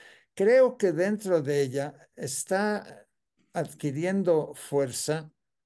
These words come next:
una, eh, una tradición política que en México no ha logrado arraigar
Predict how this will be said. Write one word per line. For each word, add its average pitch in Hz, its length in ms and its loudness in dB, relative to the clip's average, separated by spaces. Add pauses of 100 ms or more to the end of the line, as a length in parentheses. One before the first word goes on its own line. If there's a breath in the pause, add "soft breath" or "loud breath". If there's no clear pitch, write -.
(160)
una, 196 520 -4 (220)
eh, 139 480 -2 (160)
una 202 360 -4
tradición 165 680 -2
política 170 640 -4
que 135 120 -4
en 139 120 -4
México 170 520 -4
no 156 220 -2
ha 185 280 -4
logrado 139 960 -2
arraigar 127 880 -4